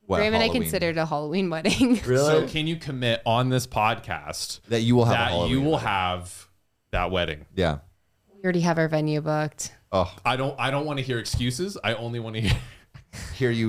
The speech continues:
Speaker 1: commit to this. And also, just because you have your wedding booked doesn't mean you can't get some spooky lanterns and, like, uh, and some, like, cobwebs. There's still time.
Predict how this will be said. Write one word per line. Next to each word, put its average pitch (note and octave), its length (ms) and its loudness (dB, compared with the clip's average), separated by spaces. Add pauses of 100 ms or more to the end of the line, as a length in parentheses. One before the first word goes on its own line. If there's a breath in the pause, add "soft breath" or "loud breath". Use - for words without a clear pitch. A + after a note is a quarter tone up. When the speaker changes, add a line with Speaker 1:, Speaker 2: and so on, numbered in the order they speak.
Speaker 1:
commit B2+ 400 0
to A2 140 0
this. F2 380 -2
And D#3 100 2
also, F#3 280 2
just D#3 160 -2
because F#3 220 0
you E3 80 4
have D3+ 100 4
your B2+ 140 4
wedding G#2 360 2
booked E2+ 200 0
doesn't G2+ 220 2
mean F#2 100 -2
you F2 80 -4
can't F2+ 220 -4
get F#2 160 -4
some E2+ 100 -6
spooky G2 460 -2
lanterns E2 720 0
and, E2 260 -4
like, D#2 180 -4
uh, D2 420 0
and E2 140 -8
some, D2+ 140 -10
like, C#2+ 180 -8
cobwebs. D2 580 -4 (320 soft breath)
There's D3+ 200 0
still E3+ 180 0
time. G#2 380 -4